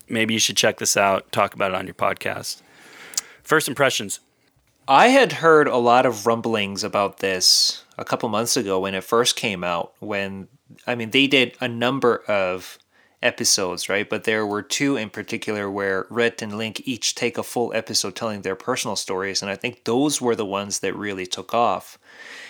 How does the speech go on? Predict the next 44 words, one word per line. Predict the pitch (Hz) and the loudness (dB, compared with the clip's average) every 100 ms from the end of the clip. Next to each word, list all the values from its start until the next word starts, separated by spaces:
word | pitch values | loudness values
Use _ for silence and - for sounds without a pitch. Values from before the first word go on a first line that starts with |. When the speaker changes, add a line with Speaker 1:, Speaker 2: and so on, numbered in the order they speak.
| - - | -18 -2
Speaker 2:
I | 139 | 4
had | 160 143 | 4 6
never | 135 131 | 4 4
heard | 117 135 | 4 2
of | 123 | 2
these | 101 95 | -2 -4
guys, | 104 92 95 - | -2 -2 -2 -4
but | - 113 110 - | -2 0 0 -2
from | 120 | -2
what | 120 120 | 0 0
I | |
understand, | 113 113 - 113 104 98 | 0 -2 -2 -2 -4 -4
their | 110 110 107 107 - | 0 0 0 -4 -4
show, | - 131 110 104 104 - | -2 2 2 0 -4 -4
Good | 135 117 | -4 -2
Mythical | 123 - 120 | -4 -4 -6
Morning, | 110 107 107 101 104 | -2 -4 -4 -8 -8
and | 120 113 | -6 -4
their | 110 | -4
podcast, | - 117 - 110 98 | -2 -2 -2 -4 -4
Ear | - 127 | -2 -2
Biscuits, | 120 101 110 101 - - - - - - - | -2 -4 -4 -6 -10 -14 -20 -20 -20 -20 -6
is | 131 - | 0 2
just | - - | 2 0
so | - - 151 151 | 2 6 6 6
popular. | 143 123 123 113 110 | 6 4 2 -2 0
They've | 110 - | -4 -2
got, | 113 104 101 - | 0 0 -2 -2
Good | 131 135 | 0 2
Mythical | 139 131 123 | 0 0 -2
Morning | 117 117 113 101 | 0 -2 -2 -2
has | 120 117 | 2 4
something | - 117 113 | 2 -2 -4
like | 104 - | -4 -2
sixteen | - 127 - 127 123 117 | -2 -2 -4 -4 -4 -4
million | 113 117 117 107 | -2 -2 -2 -2
subscribers, | 113 - - 110 107 107 101 104 101 - | -2 -4 -2 0 0 -4 -6 -6 -8 -6
and | 117 107 104 | -6 -6 -10
this | 120 139 151 | -2 2 4
is | 170 123 | 4 2
their, | 120 113 110 110 | 4 2 2 0
like, | 113 107 | -2 -4
full-time | - 131 120 120 101 98 | -2 -2 -2 -4 -4 0
gig. | 127 113 98 - | 2 2 0 -6